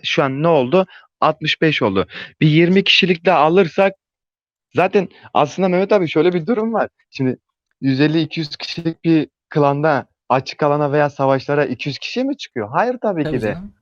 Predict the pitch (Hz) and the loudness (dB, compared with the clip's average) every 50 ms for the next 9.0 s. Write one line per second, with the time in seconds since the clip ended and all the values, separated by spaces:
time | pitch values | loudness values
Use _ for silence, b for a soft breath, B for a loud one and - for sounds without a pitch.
0 | _ - 143 147 - 196 190 190 180 175 175 175 185 190 180 - _ _ _ _ | _ -2 -2 -2 -2 -4 0 2 2 2 2 2 0 0 0 0 _ _ _ _
1 | _ - 131 160 165 160 156 131 165 185 185 180 165 165 185 196 196 196 - - | _ -2 0 2 2 2 0 0 0 0 2 0 0 0 0 0 0 -2 -8 -12
2 | - 135 131 113 104 117 110 107 _ - 131 156 180 185 180 - - - 156 147 | -8 -8 -6 -4 -2 -2 -4 -4 _ -8 -4 -2 -2 -2 -2 -6 -10 -8 -8 -6
3 | - - 175 180 180 - - 180 156 - - 156 147 143 185 190 - - 185 180 | -4 -2 -2 -2 -2 -4 -6 -6 -6 -4 -4 -2 0 2 0 0 0 -2 -6 -6
4 | 170 143 131 147 143 143 - 170 175 156 - - - - - - 110 90 92 90 | -4 -2 -2 -2 -2 -2 -6 -10 -10 -10 -10 -14 -16 -18 -18 -14 -14 -12 -12 -14
5 | 90 _ _ _ _ _ _ _ _ - 117 113 117 110 143 139 135 b b b | -16 _ _ _ _ _ _ _ _ -8 -6 -4 -2 -2 -2 -2 -2 b b b
6 | b b - 139 139 - 156 156 139 143 147 135 147 127 160 156 - - 135 - | b b -8 -8 -6 -4 -2 0 2 2 2 2 2 0 -2 -4 -6 -10 -10 -10
7 | - - - - 131 127 123 113 151 165 175 160 - 156 139 - - - - 180 | -12 -10 -6 -4 -4 -4 -2 0 2 2 2 0 -4 -14 -14 -14 -12 -6 -6 -4
8 | 170 165 180 - - 160 160 170 196 202 180 156 127 110 101 - - 165 175 | -4 -4 -6 -6 -4 -2 0 0 0 0 0 0 0 0 -2 -6 -8 -10 -10